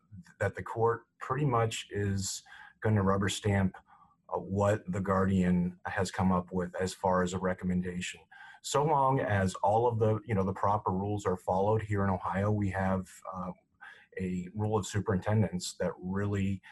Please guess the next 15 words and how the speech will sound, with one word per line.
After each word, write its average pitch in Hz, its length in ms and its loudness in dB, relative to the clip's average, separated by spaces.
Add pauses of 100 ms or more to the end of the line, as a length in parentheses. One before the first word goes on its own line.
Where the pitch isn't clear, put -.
(380)
uh, 95 120 -2
details 92 920 -4
what 95 540 0
our 95 180 4
role 98 500 2
is 90 540 -2 (260)
and 95 80 -2
our 92 120 -2
tasks 98 400 -2
are 87 260 0
as 92 160 -4
the 92 100 -10
guardian. 95 440 -2 (360)
And 95 260 0
so 98 460 2